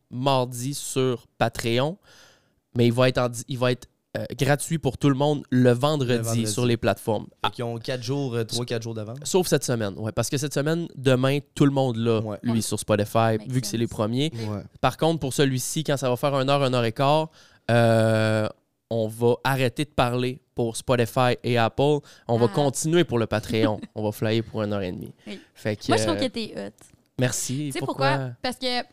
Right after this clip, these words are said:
Speaker 3: mm, parce que les, les anciens médias, en gros guillemets, tu sais, la télé, euh,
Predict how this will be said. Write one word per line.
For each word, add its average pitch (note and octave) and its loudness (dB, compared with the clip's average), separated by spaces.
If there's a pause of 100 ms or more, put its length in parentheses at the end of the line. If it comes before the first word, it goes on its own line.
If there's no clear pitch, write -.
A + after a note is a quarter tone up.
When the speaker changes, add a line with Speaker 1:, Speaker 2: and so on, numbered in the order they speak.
(640)
Speaker 3:
mm, A3 6 (260)
parce A#3 -2
que B3+ 2
les, B3 2
les G#3+ -4
anciens A3 0
médias, A3 2 (100)
en G#3+ 4
gros G#3+ 2
guillemets, G#3+ 2
tu - -10
sais, C#4+ -2
la B3 2
télé, G3 0
euh, - -12